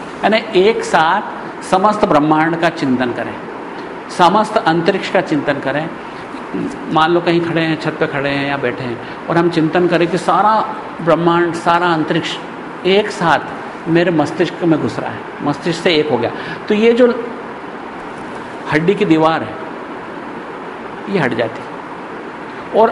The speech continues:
आ, हमारे खोपड़ी का अंतरिक्ष और ये बृहद अंतरिक्ष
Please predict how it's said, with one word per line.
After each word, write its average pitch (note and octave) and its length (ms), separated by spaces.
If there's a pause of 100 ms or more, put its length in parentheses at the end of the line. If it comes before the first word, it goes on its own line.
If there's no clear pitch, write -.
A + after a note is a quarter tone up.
आ, D3+ 180
हमारे F3 560 (760)
खोपड़ी F#3 320
का G3+ 120
अंतरिक्ष E3 480 (540)
और F3+ 100
ये F#3+ 60
बृहद E3+ 320
अंतरिक्ष D3+ 380